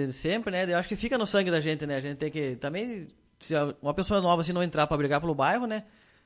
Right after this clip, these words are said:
Tem que ter, né, uma pessoa mais nova assim pra, né, ter um pensamento, tipo, mais de, do lado do esporte, alguma coisa assim pro bairro, porque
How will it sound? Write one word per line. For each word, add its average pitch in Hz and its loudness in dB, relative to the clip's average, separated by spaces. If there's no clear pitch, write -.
Tem - -4
que 269 -8
ter, 214 0
né, 175 0
uma 160 2
pessoa 156 0
mais 147 0
nova 139 2
assim 151 -2
pra, 208 0
né, 170 -4
ter 151 -2
um 160 -2
pensamento, 165 -4
tipo, 170 -10
mais 151 -2
de, 135 0
do 113 -12
lado 120 0
do 135 0
esporte, 147 2
alguma 123 -2
coisa 139 -4
assim 151 -8
pro 151 -6
bairro, 139 0
porque 127 -6